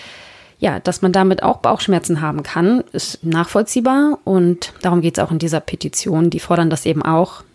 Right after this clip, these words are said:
Die wollen eben sogar, dass es mit dem Mord gleichgesetzt wird und dass es vor allem nicht verjährt. Aber ja, das nur am Rande.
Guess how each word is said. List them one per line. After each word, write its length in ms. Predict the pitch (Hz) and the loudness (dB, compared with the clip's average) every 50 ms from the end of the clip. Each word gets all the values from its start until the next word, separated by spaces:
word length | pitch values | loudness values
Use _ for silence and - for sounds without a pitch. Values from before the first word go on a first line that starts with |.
| - - - | -10 -6 -4
Die 100 | 180 147 | 0 2
wollen 220 | 175 175 175 175 | 2 4 4 4
eben 200 | - 165 151 - - | 2 2 0 -2 -2
sogar, 320 | - - 170 - 160 165 | -4 -4 0 0 2 2
dass 180 | 165 165 - - | 2 0 0 -2
es 220 | 160 - - - - | -2 -4 -4 -4 -4
mit 160 | 175 - - | -4 -2 -2
dem 100 | 156 160 | 0 2
Mord 280 | 170 185 233 233 208 | 4 4 2 2 2
gleichgesetzt 720 | - 196 190 185 - - 185 165 - 180 175 - - - - | 2 2 2 0 0 -4 -2 0 0 0 0 -2 -6 -6 0
wird 220 | 170 175 175 170 160 | 2 2 2 2 2
und 100 | 170 170 | 2 2
dass 140 | 170 - | 0 0
es 80 | 165 - | -2 -4
vor 180 | - - - - | -2 -2 0 0
allem 140 | 156 160 | 2 2
nicht 200 | 151 143 151 - | 0 0 -2 -4
verjährt. 500 | - - 147 147 156 165 160 156 147 - - - - - - - - - - - _ - | -4 -4 0 2 2 2 2 2 0 -4 -10 -16 -16 -16 -16 -16 -16 -18 -20 -16 _ 0
Aber 420 | 175 175 175 165 160 165 160 160 | 2 2 2 4 2 2 2 2
ja, 220 | - 165 160 - - - - - | 2 0 -2 -2 -6 -12 -10 -6
das 220 | - 156 - - | -6 -6 -4 -4
nur 120 | - 160 - | -4 -2 -2
am 140 | - 156 151 | -2 -2 -2
Rande. 440 | 139 147 147 147 147 143 143 147 | -2 -2 -4 -4 -4 -4 -6 -10